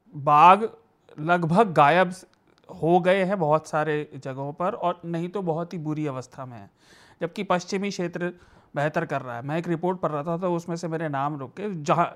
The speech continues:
जहाँ टाइगर अच्छे हैं तो वो आपको सारे नाम याद होंगे, कान्हा में, बांधवगढ़ में, पेंच में, पन्ना में।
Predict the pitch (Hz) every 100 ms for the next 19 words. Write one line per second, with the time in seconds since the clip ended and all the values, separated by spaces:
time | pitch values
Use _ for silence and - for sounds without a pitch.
0 | 135 147 156 165 185 175 170 196 170 180
1 | - 208 160 131 - 156 165 156 - 180
2 | 180 180 175 165 151 139 127 117 131 143
3 | 139 139 143 131 123 123 127 135 135 131
4 | 127 123 123 123 139 135 131 - 135 123
5 | 135 131 131 123 117